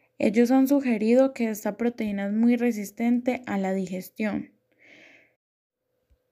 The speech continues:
Los investigadores muestran que la inhibición del G K N uno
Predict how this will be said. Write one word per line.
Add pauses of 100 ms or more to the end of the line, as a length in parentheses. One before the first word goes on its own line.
(880)
Los
investigadores
muestran
que
la
inhibición
del
G
K
N
uno